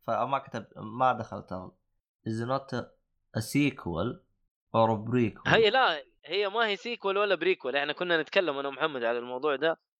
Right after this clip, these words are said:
Speaker 2: إنه
Speaker 1: إيه.
Speaker 2: إحنا، أنا أحسب إنها سيكول ولا بريكول. هي لا هي سيكول ولا هي بريكول.
Speaker 1: بس
Speaker 2: اللهم
Speaker 1: فيها
Speaker 2: إنه
Speaker 1: تلميحات للجزء
Speaker 2: فيها
Speaker 1: اللي قبل.
Speaker 2: تلميحات كبيرة من ال-، آه، أندرتيل.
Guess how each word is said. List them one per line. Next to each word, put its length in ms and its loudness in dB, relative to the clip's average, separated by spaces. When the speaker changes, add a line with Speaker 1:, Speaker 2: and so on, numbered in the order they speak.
Speaker 2:
إنه 200 4
Speaker 1:
إيه. 60 6
Speaker 2:
إحنا، 340 4
أنا 120 4
أحسب 380 0
إنها 220 2
سيكول 520 -2
ولا 720 -8
بريكول. 560 -2
هي 140 4
لا 140 2
هي 100 -2
سيكول 520 -6
ولا 280 -2
هي 100 -2
بريكول. 480 -6
Speaker 1:
بس 140 4
Speaker 2:
اللهم 200 8
Speaker 1:
فيها 100 8
Speaker 2:
إنه 80 2
Speaker 1:
تلميحات 760 4
للجزء 800 -2
Speaker 2:
فيها 200 4
Speaker 1:
اللي 80 -4
قبل. 100 -2
Speaker 2:
تلميحات 640 -4
كبيرة 640 -2
من 120 -8
ال-، 320 -8
آه، 1160 -2
أندرتيل. 420 -2